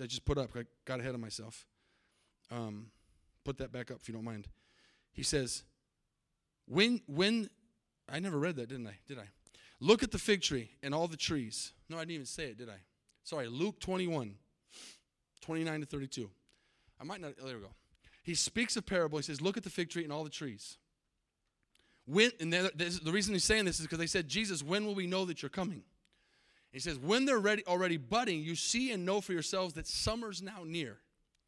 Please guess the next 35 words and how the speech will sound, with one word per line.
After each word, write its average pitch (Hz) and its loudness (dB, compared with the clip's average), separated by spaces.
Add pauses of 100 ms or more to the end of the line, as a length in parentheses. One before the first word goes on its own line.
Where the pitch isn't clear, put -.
(680)
So 208 6 (120)
you 208 0
also, 190 2
when 208 2
you 294 2
see 254 0
these 233 -4
things 208 0
happening," 151 4
all 139 -2
the 160 -6
things 160 -6
in 156 -6
Luke 165 -6
twenty-one 165 -4
and 131 -4
Matthew 143 -6
twenty-four, 147 -6 (260)
"know 196 4
that 185 -10
the 190 -4
kingdom 247 -2
of 202 -8
God 185 -8
is 170 -10
near. 170 -8 (1160)
Assuredly, 208 4
I 175 2
say 220 2
to 165 -4
you," 131 -4
this 180 -4
is 190 -6
the 190 -8
key, 160 -4